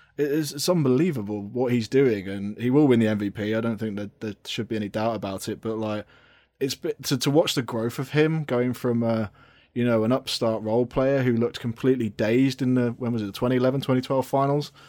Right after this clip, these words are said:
to, to where he is now, so calm and composed, playing alongside Chris Paul, like, and as bad as Chris Paul was the, the last night, like, it cancelled it out, because you've just got,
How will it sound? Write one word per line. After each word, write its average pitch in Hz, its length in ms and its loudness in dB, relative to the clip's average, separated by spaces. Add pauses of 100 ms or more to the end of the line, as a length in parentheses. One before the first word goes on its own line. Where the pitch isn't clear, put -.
(340)
to, 123 300 4
to - 140 -8
where 135 320 2
he 127 120 4
is 110 140 0
now, 113 440 0
so 131 320 0
calm 123 320 -2
and 117 100 -4
composed, 120 640 -2
playing 120 200 2
alongside 117 460 -2
Chris 120 220 -6
Paul, 127 360 0
like, 117 300 0 (1040)
and 123 340 2
as 120 80 -2
bad 131 240 0
as 117 80 -2
Chris - 180 -4
Paul 123 260 0
was 110 280 0
the, 110 320 -2
the 113 220 -16 (260)
last 113 300 -4
night, 127 220 2
like, 110 220 -4
it 120 200 -8
cancelled 135 340 -4
it 131 80 -4
out, 117 260 0
because 104 320 -8
you've 117 120 -4
just - 220 -6
got, 117 260 -2